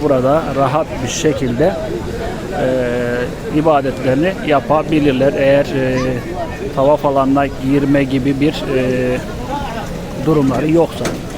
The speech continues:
Zaten tavaf alanında kesinlikle teravih namazlarına müsaade edilmiyor. Ee, bundan dolayı teravih kıldıktan sonra o mekandan ayrılmanız gerekiyor. Bayanlar dün revakların altında, hemen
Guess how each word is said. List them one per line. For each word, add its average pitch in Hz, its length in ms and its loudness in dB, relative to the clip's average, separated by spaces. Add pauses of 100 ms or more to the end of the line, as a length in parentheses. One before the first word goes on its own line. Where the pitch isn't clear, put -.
Zaten 151 340 2
tavaf 156 340 4
alanında 143 380 2
kesinlikle 151 680 2 (600)
teravih 156 480 4
namazlarına 147 680 2
müsaade 156 580 4 (680)
edilmiyor. 170 600 4
Ee, 135 760 0
bundan 160 340 4
dolayı 151 400 2 (360)
teravih 160 460 4
kıldıktan 147 380 0
sonra 156 340 2 (960)
o 196 100 2
mekandan 170 460 2
ayrılmanız 170 600 2
gerekiyor. 147 540 0
Bayanlar 170 500 4
dün 170 160 2
revakların 160 500 4
altında, 139 500 2 (280)
hemen 151 280 2